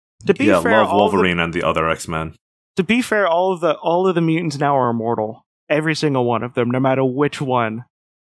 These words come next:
Speaker 2: Are immortal or mortal?
Speaker 1: Immortal.
Speaker 2: Immortal, okay.
Speaker 1: They can't, well, they can die, but they get brought back.
Speaker 2: Is this a, is this that, uh, Krakoa nonsense?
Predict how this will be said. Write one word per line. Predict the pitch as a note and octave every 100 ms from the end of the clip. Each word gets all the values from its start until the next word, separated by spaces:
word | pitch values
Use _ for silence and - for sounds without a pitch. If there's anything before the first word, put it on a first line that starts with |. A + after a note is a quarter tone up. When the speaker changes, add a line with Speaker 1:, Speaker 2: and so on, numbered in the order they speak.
| -
Speaker 2:
Are | F2 E2 F#2
immortal | G#2+ B2+ D3 D3+
or | B2+ G2
mortal? | F2 E2 D2 D2+ - _ _ _
Speaker 1:
Immortal. | F#3 E3+ D3 C3 C3 A2+ - _ _
Speaker 2:
Immortal, | G#2+ G#2+ D#2+ - C#2+ -
okay. | F#2 - C#2+ C#2+
Speaker 1:
They | D3 F#3 -
can't, | F3+ F#3 F#3
well, | F#3+ F#3+ F#3
they | G3+
can | G3 F#3+ C#3+
die, | E3 F3 E3+
but | C#3+ D#3
they | D#3
get | D3 C#3
brought | C#3+ B2 -
back. | A#2+ A2 - - _ -
Speaker 2:
Is | E2+
this | F#2 -
a, | G2 F#2 -
is | F#2+ F2
this | F#2
that, | - F2 F2
uh, | E2 E2
Krakoa | F2 - F2+ F#2
nonsense? | F#2+ F#2 G2+ F#2+ F#2 -